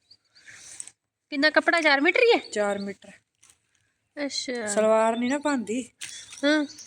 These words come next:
Speaker 2: ਤੇ ਫਿਰ ਉਹ ਆਂਦੀ, "ਜਾਂ ਸਲਵਾਰ ਪਲੇਨ ਬਣਾ ਲਓ।" ਮੈਂ ਕਿਹਾ, "ਹੋਰ ਮੈਂ ਪਲੇਨ ਬਣਾਉਂਦੀ ਫਿਰਾਂ।"
Speaker 1: ਤੇ ਫਿਰ ਇਹਦੇ ਨਾਲ ਕੀ ਬਣਾਓਗੇ?
Speaker 2: ਫਰਾਕ ਨਾ ਬਣੂਗੀ।
Speaker 1: ਤੇ ਫਰਾਕ ਦੇ ਨਾਲ ਵੀ ਤਾਂ ਕੁਛ ਪਾਉਣਾ ਹੀ ਹੈ।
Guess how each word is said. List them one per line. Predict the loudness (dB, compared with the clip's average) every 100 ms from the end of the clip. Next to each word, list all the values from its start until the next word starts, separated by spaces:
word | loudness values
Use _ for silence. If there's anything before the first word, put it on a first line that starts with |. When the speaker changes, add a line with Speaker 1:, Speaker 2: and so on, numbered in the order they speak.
| _ _ _ _ _ -14
Speaker 2:
ਤੇ | -10 -8 -8
ਫਿਰ | -8 -6
ਉਹ | -4
ਆਂਦੀ, | -4 -4
"ਜਾਂ | -2 -4
ਸਲਵਾਰ | -4 -4 -4 -6
ਪਲੇਨ | -8 -8 -8 -8
ਬਣਾ | -8 -8
ਲਓ।" | -10
ਮੈਂ | -10 -8
ਕਿਹਾ, | -8
"ਹੋਰ | -8 -10
ਮੈਂ | -10
ਪਲੇਨ | -12 -12 -10 -10
ਬਣਾਉਂਦੀ | -10 -10 -10
ਫਿਰਾਂ।" | -14 -16 -18 -20 -16
Speaker 1:
ਤੇ | -2
ਫਿਰ | 2
ਇਹਦੇ | 4 4
ਨਾਲ | 4 2
ਕੀ | 2
ਬਣਾਓਗੇ? | 4 4 4 0 -4 -12 _ _
Speaker 2:
ਫਰਾਕ | 2 4 2
ਨਾ | 0
ਬਣੂਗੀ। | -2 -2 -4 -6 -10 -20 -4 -2
Speaker 1:
ਤੇ |
ਫਰਾਕ | 2 2 4
ਦੇ | 4
ਨਾਲ | 4 4
ਵੀ | 2
ਤਾਂ | 4 4
ਕੁਛ | 6
ਪਾਉਣਾ | 4 4 4
ਹੀ | 0
ਹੈ। | -4